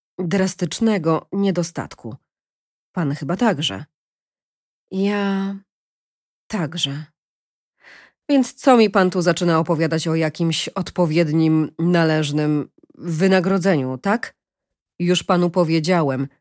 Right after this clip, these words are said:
ojczyzna za to zapłaci. Z nawiązką. Ale profesor cofnął się na oparcie fotela, przymknął oczy i zamilkł na chwilę. Żeby nie czuł się pan tak fatalnie, jak się pan w tej chwili czuje,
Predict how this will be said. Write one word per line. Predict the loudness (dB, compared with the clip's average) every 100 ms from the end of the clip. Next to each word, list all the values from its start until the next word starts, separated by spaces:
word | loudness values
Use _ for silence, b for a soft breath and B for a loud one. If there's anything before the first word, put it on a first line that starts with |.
| _ -4
ojczyzna | -2 -2 0 2 4 4 2
za | 2 2
to | 2
zapłaci. | 0 -2 0 -2 -2 -8 -12 -14 _ _ _ _ _ 0
Z |
nawiązką. | 4 4 4 2 2 -4 -10 -12 -12 -18 _ _ _ -2
Ale | 2 4 6 6 6 6 2 -4 _ _ -4
profesor | -4 0 -2 -2 -6
cofnął | -4 -2 -2 -2
się | -2
na | -2 -2
oparcie | -4 -4 -6 -8
fotela, | -10 -10 -8 -4 -6
przymknął | -8 -2 2 2 0 0 0
oczy | -2 -4 -4
i | -4 -4 -2
zamilkł | 0 0 0 0 -4 -4 -4 -2
na | -4
chwilę. | -6 -4 -4 -4 -6 -14 _ _ _ _ _ -4
Żeby | 0 2 2
nie | 2
czuł | 0 -4
się | -2 -2
pan | 0 0
tak | 0 -2 -4 -16 -8
fatalnie, | -6 -2 2 2 2 0 0
jak | -2 -2
się | -4
pan | -2 -2
w |
tej | 0 -2
chwili | -2 -6 -6
czuje, | -2 0 0